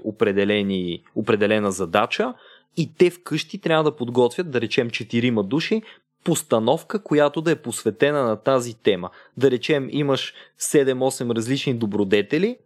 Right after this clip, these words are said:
седем-осем екипа във всеки клас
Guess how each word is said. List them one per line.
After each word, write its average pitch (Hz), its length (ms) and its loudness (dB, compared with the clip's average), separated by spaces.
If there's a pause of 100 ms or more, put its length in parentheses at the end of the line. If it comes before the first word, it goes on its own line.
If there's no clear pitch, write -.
(300)
седем-осем 135 680 0
екипа 120 380 0
във 107 160 -2
всеки 98 420 -2
клас 196 420 -2